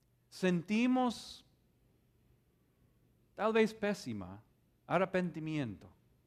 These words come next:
tristeza por algunas cosas que hemos hecho. Pero tenemos que reconocer algo.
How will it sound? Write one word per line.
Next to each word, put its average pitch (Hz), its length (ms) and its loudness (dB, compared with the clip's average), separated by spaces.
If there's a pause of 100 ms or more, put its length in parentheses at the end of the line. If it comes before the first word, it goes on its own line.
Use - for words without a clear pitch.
(120)
tristeza 202 760 -2 (1300)
por 131 120 -4
algunas 139 460 -2
cosas 143 340 -8
que 127 160 -10
hemos 123 280 -8
hecho. - 260 -18 (3000)
Pero 139 180 0
tenemos 135 440 -4
que 151 120 -10
reconocer 120 560 -10
algo. 107 380 -12